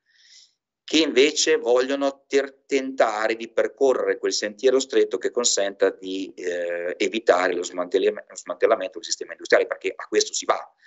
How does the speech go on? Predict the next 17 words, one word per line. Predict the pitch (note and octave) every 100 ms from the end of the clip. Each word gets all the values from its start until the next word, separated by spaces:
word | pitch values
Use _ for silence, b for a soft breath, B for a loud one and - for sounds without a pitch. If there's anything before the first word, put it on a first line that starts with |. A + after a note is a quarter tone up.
| b b
Lo | G2 G#2+
ha |
detto | A#2 A#2 G2+
anche, | G#2+ G#2+ - A2 G#2+ - _ _
eh, | F#2+ F#2 F2+ F2+ F2 F2
pochissimi | F#2+ - - F#2+
giorni | F2+ G2 G#2+
fa | - G#2 G2+ -
in | F2+
una | F2+
riunione | G#2 A#2 G2+ G#2 G#2 A2 -
il | F#2 F#2 F2+
ministro | F#2+ A2 G#2+ -
degli | F2+ F#2+
esteri | G2+ G#2 F2 E2+ F2+
europeo, | F2+ F#2 - F#2 E2+ F#2+ A#2+ - _ _ _ _ _ _ _
Borrell, | G2 F#2+ F#2 G2+ C#3